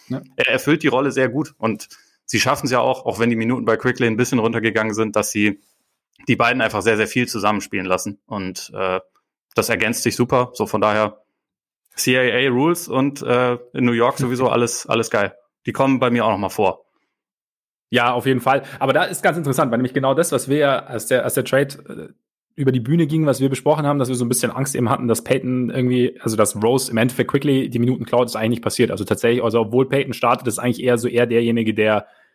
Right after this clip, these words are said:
Speaker 1: die wenigsten Minuten von, oder beziehungsweise der, dessen Minuten am meisten gelitten haben unter dem Trade,
Speaker 2: Ja.
Speaker 1: ne? Also von daher, nee, aber Rose auf jeden Fall, äh, Jalen Brunson f-, vielleicht auch noch irgendwie so ein
Speaker 2: Ja.
Speaker 1: bisschen.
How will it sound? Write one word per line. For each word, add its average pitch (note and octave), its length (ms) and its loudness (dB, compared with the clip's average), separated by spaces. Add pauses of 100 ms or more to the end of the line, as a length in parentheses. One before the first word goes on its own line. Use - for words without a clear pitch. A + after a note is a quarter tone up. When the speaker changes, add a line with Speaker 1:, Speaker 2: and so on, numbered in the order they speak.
(240)
Speaker 1:
die G#2+ 60 -4
wenigsten A#2+ 300 0
Minuten G2+ 220 -4
von, G#2+ 180 -4
oder G2+ 120 0
beziehungsweise G2 480 0
der, G2+ 180 2 (360)
dessen A#2+ 180 2
Minuten B2+ 180 0
am A2 60 0
meisten A2+ 280 2
gelitten G#2+ 300 0
haben F2+ 140 -2
unter F#2 160 -4
dem F#2 100 -6
Trade, G2 200 -4
Speaker 2:
Ja. G2+ 40 0
Speaker 1:
ne? A2 120 -2 (840)
Also F#2+ 160 -4
von G2+ 100 0
daher, G2+ 160 2
nee, B2+ 120 2
aber C#3 140 2
Rose C#3 480 0
auf C#3 80 -4
jeden D#3+ 140 -2
Fall, D#3 340 0
äh, C#3 180 4
Jalen C#3+ 220 2
Brunson F3 320 0
f-, - 260 -12
vielleicht D3 340 -2
auch D3 120 0
noch D#3 180 -2
irgendwie D3+ 220 -4
so C#3+ 80 -2
ein D3 60 -2
Speaker 2:
Ja. A#2 100 2
Speaker 1:
bisschen. D3 320 -4